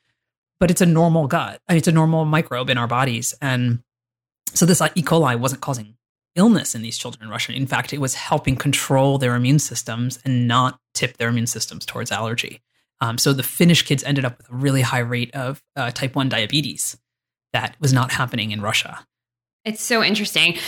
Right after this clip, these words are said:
Speaker 2: Yeah. And so you mentioned allergies and, you know,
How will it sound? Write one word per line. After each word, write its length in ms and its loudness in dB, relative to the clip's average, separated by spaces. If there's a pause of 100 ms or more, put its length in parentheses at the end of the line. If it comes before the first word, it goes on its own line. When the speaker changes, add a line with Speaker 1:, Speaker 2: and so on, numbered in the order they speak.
(240)
Speaker 2:
Yeah. 180 2
And 120 4
so 80 0
you 220 2
mentioned 540 2
allergies 920 0
and, 320 2
you 120 2
know, 340 2